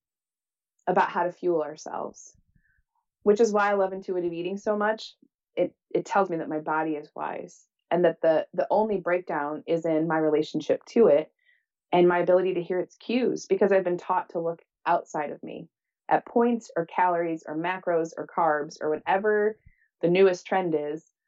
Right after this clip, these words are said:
I'm supposed to look there for the wisdom, and really the wisdom is inside of me. And that's also true now when I get on a bike.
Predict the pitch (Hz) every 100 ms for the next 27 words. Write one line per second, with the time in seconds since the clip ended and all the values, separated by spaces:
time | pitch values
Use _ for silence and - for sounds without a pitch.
0 | _ - 175 - 202 208 185 170 160 170
1 | 170 185 214 240 226 220 214 220 220 208
2 | 190 196 196 185 170 170 165 156 156 151
3 | 147 - 147 151 151 147 - - - 196
4 | - 214 208 202 - 196 208 214 208 196
5 | 196 180 180 180 170 160 160 160 156 143
6 | 139